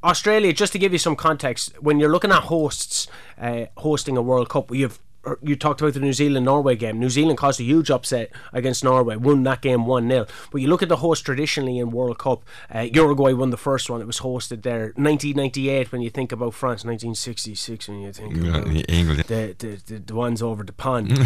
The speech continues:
Speaker 2: <laughs>
Speaker 1: You think about, uh, how well South Korea did in the two thousand and two World Cup, the last one Ireland was in. So they're gonna be bolstered by the fact that there's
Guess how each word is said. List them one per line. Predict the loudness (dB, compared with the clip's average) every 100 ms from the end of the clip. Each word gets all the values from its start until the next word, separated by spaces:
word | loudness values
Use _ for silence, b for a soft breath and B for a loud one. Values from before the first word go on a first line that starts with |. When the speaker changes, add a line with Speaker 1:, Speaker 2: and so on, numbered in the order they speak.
| 2
Speaker 2:
<laughs> | -2 0
Speaker 1:
You | 2
think | 4 2
about, | 6 4 4
uh, | 0 2 2
how | 2 4
well | 6 6
South | 6 4 2
Korea | 2 2 2
did | 2 0
in |
the | -2
two | -2 -2
thousand | 0 -2 -4
and | -8
two | -6 -6
World | -4 -6
Cup, | -6 -4
the | -4
last | -4 -4
one | -4 -2
Ireland | 0 0 -2
was | -4 -4
in. | -6 B B B
So | 2
they're | 6
gonna | 8 6
be | 4
bolstered | 2 2 2 0 2
by | 2
the | 2
fact | 0 0 -2
that | -4
there's | -4